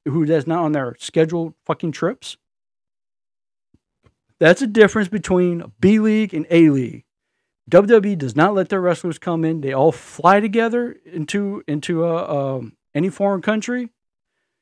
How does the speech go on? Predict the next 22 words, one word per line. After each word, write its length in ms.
They 160
have 220
a 60
fucking 360
bus 280
that 140
takes 240
them 140
everywhere 320
they 80
need 140
to 60
go, 320
wherever 220
they're 80
gonna 160
do, 220
plan 320
that, 180
boom, 160
boom, 220
boom. 260